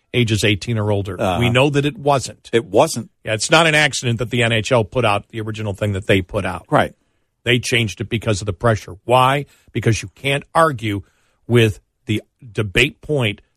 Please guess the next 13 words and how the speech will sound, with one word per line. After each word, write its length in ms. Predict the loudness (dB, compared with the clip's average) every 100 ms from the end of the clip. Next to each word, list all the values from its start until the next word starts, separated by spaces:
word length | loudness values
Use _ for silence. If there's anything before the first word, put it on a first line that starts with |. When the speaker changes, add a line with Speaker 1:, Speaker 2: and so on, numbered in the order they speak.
| _ -4
Speaker 1:
that 200 | -4 0
the 240 | -2 -2 -2
governor's 400 | 0 0 -2 0
office 380 | -2 -2 -6 -2
made. 340 | -4 -4 -14 -6
Speaker 2:
Right. 220 | -4 0
Speaker 1:
That's 280 | 0 0 -2
what 180 | -4 -2
you 80 |
have 200 | -2 -2
to 100 | -4
do 260 | -2 0 2
Speaker 2:
Yep. 240 | 2 0